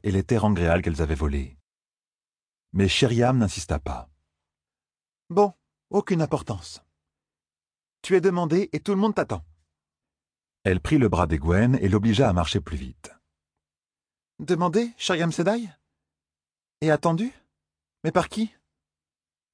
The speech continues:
La maîtresse des novices secoua la tête, franchement agacée. «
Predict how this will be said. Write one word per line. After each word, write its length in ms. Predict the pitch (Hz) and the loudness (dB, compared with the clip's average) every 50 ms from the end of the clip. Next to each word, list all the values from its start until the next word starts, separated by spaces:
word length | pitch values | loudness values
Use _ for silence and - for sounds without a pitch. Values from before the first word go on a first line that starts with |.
| _ _ _ - | _ _ _ -6
La 160 | 95 95 92 | -2 0 2
maîtresse 360 | 107 107 104 - - 156 160 117 | 2 2 0 2 2 0 2 2
des 120 | 104 85 | 2 0
novices 340 | 82 82 78 82 120 135 - | 2 2 2 2 0 0 0
secoua 300 | - - 120 - 117 101 | 0 -2 0 2 2 2
la 100 | 92 82 | 2 2
tête, 300 | - - 90 87 85 - | 2 0 0 0 0 -4
franchement 360 | - - 113 - - 123 98 | -4 -4 -4 -2 0 0 2
agacée. « 540 | 85 76 78 73 - - - 69 - - | 2 0 -2 -4 -6 -8 -14 -14 -16 -16